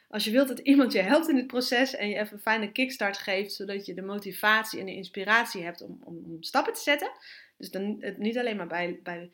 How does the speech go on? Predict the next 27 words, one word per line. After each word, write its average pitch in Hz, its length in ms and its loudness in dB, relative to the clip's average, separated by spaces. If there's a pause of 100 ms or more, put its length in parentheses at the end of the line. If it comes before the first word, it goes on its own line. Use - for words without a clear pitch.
(260)
zeg 190 180 -10
maar, 160 240 -8
eh, 160 260 -8
luisteren 208 460 0
te 208 60 -6
houden, 190 380 -2
dan 196 200 -6
hoop 208 280 -2
ik 233 100 -6
dat 190 160 -6
je - 80 -12
mij 170 160 -6
even 180 260 -6
mailt, 247 340 0
info 240 280 -4
at 214 220 -6
lauraevers 196 640 -4
punt 175 180 -14
N 170 220 -10
L, 165 160 -12 (120)
of 269 220 -2
dat 233 180 -2
je - 60 -8
even - 300 -8
een 180 80 -10
gratis, 185 480 -10
eh, 160 200 -12